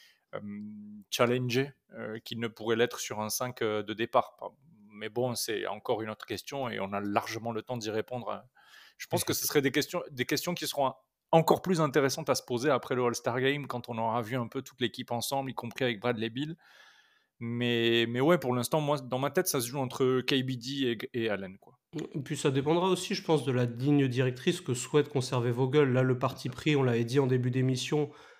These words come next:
Speaker 3: est de mettre directement un maximum d'attaquants sur le terrain au détriment du banc, est-ce que c'est une ligne que tu gardes toute la saison ? T'as vu, par exemple, au niveau du banc, que Goodwin et Okogie ensemble, ça peut pas vraiment marcher parce qu'ils ont trop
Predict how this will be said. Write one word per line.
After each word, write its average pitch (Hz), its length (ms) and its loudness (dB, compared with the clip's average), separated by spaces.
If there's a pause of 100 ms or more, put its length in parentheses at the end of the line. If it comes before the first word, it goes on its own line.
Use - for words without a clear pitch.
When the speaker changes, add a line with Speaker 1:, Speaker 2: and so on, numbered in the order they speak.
(220)
Speaker 3:
est 156 100 8
de 135 120 4
mettre 143 220 10
directement 135 640 6
un - 20 6
maximum 147 540 6
d'attaquants 131 420 4
sur 143 220 0
le 123 120 4
terrain 143 460 2 (380)
au 151 100 6
détriment 139 500 4
du 123 140 2
banc, 196 320 4 (380)
est-ce 127 220 0
que 175 120 8
c'est 170 180 0
une 127 100 2
ligne 165 200 8
que 147 80 0
tu 127 160 -2
gardes 139 220 6
toute 127 160 -4
la 135 120 2
saison ? 151 360 4
T'as 127 120 4
vu, 135 160 2
par 127 140 4
exemple, 143 360 6
au 135 40 6
niveau 127 280 6
du 127 140 0
banc, 147 200 10
que 143 120 -2
Goodwin 131 420 4
et 135 40 8
Okogie 127 440 2
ensemble, 135 360 2
ça - 140 -4
peut - 160 -8
pas 147 160 4
vraiment 135 320 2
marcher 139 400 2
parce 127 180 -4
qu'ils 110 180 -10
ont 110 60 -6
trop 139 460 -2